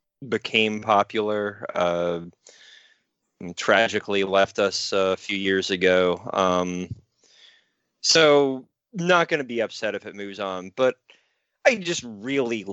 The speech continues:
love Here Comes the Hot Stepper. I, maybe it's just the memory of hearing it at, like, every middle school and Temple youth group dance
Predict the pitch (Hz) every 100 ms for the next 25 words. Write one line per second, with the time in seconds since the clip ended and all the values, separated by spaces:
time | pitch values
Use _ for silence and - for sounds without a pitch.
0 | - 90 98 98 90 98 98 107 95 98
1 | 92 92 - - 90 90 82 65 113 113
2 | - 151 147 190 196 180 165 143 156 147
3 | 139 131 135 151 143 143 139 123 - 135
4 | 139 131 131 120 110 110 107 139 127 120
5 | 127 123 117 - _ _ _ 151 123 120
6 | 123 120 - 131 120 120 117 117 113 -
7 | 117 113 113 107 113 - 113 110 107 123
8 | 107 110 113 110 -